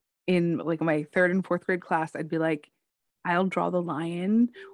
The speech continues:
or the elephant or whatever you want me to draw for you, twenty-five cents per drawing." And so I would collect my money, and then we'd have, like, a school store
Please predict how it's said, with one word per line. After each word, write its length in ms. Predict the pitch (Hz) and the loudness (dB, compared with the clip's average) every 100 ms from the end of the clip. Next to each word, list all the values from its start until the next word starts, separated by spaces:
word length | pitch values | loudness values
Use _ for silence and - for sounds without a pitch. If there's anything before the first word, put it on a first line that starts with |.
| _ | _
or 80 | 180 | -4
the 140 | 160 - | -2 2
elephant 500 | 170 175 196 196 - | 2 2 0 0 0
or 60 | |
whatever 340 | 170 175 170 180 | -2 0 0 2
you 120 | 185 | 2
want 140 | 180 | 2
me 60 | 185 | 0
to 100 | 175 | -4
draw 240 | 160 151 | -4 -6
for 140 | 165 175 | -2 -2
you, 300 | 190 226 220 _ _ _ | 2 2 0 _ _ _
twenty-five 540 | - 175 180 175 165 | -4 -2 -2 -2 -4
cents 340 | - 165 160 - | -2 -4 -4 -8
per 120 | - 151 | -10 -10
drawing." 600 | - 139 - - 196 175 _ _ - - - - _ - | -8 -8 -8 -10 -12 -12 _ _ -20 -20 -20 -20 _ 0
And 260 | 185 185 | 2 0
so 280 | - 202 175 - | 0 2 4 4
I 180 | 180 | 2
would 400 | 180 180 180 170 - _ _ _ | 4 4 2 0 -8 _ _ _
collect 380 | - 220 208 - | -2 2 2 4
my 120 | 226 | 4
money, 580 | 220 226 226 196 117 160 - _ _ _ _ _ _ - | 6 6 4 2 0 -6 -10 _ _ _ _ _ _ -6
and 180 | 220 202 | -4 0
then 360 | 196 185 170 175 _ _ _ _ _ | 2 2 0 -6 _ _ _ _ _
we'd 260 | 196 202 196 | -6 -4 -2
have, 220 | 196 180 | 0 0
like, 140 | 190 190 | 0 -4
a 40 | |
school 260 | - 196 185 | -4 -2 -2
store 580 | - 170 165 175 240 | 0 2 4 4 2